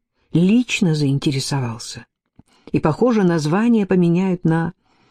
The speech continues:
Аутен Дети. Поняла, да? Аутен Ты. Аутен Дети». «Это прекрасно», — сказала Мэй.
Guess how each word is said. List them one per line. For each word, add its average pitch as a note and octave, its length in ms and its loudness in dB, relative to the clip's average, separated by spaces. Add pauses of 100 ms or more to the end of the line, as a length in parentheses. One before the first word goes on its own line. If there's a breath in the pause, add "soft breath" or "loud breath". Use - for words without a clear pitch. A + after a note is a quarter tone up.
(160 soft breath)
Аутен F#3 840 0 (180)
Дети. D3 760 -2 (520)
Поняла, A#3+ 400 0
да? A#3+ 300 -2 (520)
Аутен B3+ 1000 0 (260)
Ты. G3+ 400 0 (680 soft breath)
Аутен A#3 1120 2 (160)
Дети». D3+ 880 -2 (1120)
«Это D3+ 220 -8
прекрасно», — - 760 -10 (340)
сказала C3 480 -2
Мэй. D#3+ 300 -2